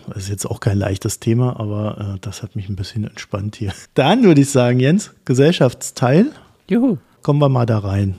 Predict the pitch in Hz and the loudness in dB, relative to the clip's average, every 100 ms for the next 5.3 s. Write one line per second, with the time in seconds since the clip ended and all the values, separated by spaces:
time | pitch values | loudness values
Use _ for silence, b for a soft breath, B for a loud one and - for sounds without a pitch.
0 | - 131 - 165 - 156 117 110 104 113 | -6 -4 0 0 2 0 2 2 4 2
1 | 139 147 131 127 - 127 127 123 120 - | 0 -2 -2 -2 0 -2 0 0 0 0
2 | 131 139 - 127 107 113 165 120 110 - | 0 0 0 0 2 2 2 0 0 0
3 | - 110 117 120 185 147 131 117 104 101 | 0 -2 0 2 2 2 0 0 0 2
4 | 104 95 92 107 98 - 110 107 95 - | 2 0 -4 -4 -6 -10 -12 -10 -12 -18
5 | - - | -20 -16